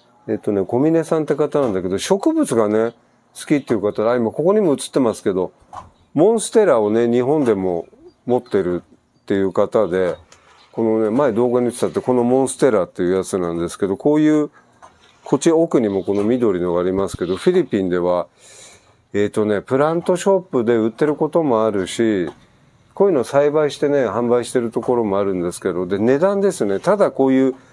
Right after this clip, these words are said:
グリーンのやつだと、これはもうかなりでっかいですから、七八百ペソかな。普通ね、ちっちゃいんだったら五百ペソぐらいです。グリーンのだけ。で、モンステラでこういう白とかこういう色が入ってるのは、小さいやつでね、二千五百ペソぐらい。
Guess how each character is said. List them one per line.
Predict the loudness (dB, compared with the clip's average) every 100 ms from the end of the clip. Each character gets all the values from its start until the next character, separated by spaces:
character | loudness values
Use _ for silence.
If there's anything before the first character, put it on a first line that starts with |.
| _ _ _ _ -2
グ | 0
リ | 2 2
ー |
ン | 2
の | 0
や | -2
つ | -2
だ | -4
と、 | -6
こ | -2 2
れ | 2
は |
も | 2 0
う |
か | 2
な | 2
り | 2
で | 0
っ | 0
か | 0
い | 0
で | -2
す | -2
か | -2
ら、 | 0 -2 -4 _ _ _ _ _ _ _ _ _ _ -16
七 | -4 -4
八 | -2 -4
百 | -4 -4
ペ | -8
ソ | -6 -4
か | -4
な。 | -6 -8
普 | -6
通 | 0 2
ね、 | 2 2 0
ち | -2
っ |
ち | 0
ゃ | 0
い |
ん |
だ | 0
っ |
た | -2 -2
ら |
五 | 0 0
百 | 0 0
ペ | -2
ソ | 0
ぐ | 0
ら | 2
い | 0
で | -2
す。 | -10 -12
グ | -2 0
リ | 0
ー |
ン |
の | 0
だ | -2 -4
け。 | -4 -6 _ _ _ _ _ _ -2
で、 |
モ | 2 2
ン |
ス | 2
テ | 0
ラ | 2
で | 0
こ | 2
う | 0
い |
う |
白 | 0 0 2
と | 0
か | -2
こ | 0 2
う | 2
い |
う | 2
色 | 2 2
が | 2
入 | 2 -2
っ |
て | -2 -4
る |
の | -2 0
は、 | 0 -2 _ _ _ _ _ -4
小 | -2
さ | 0 2
い | 2
や | 0
つ | -2
で | -2
ね、 | 0
二 | 0 0
千 | 0 0
五 | 2 0
百 | -2 -4
ペ | -10
ソ | -4 -2
ぐ | 0
ら | -2
い。 | -4 -12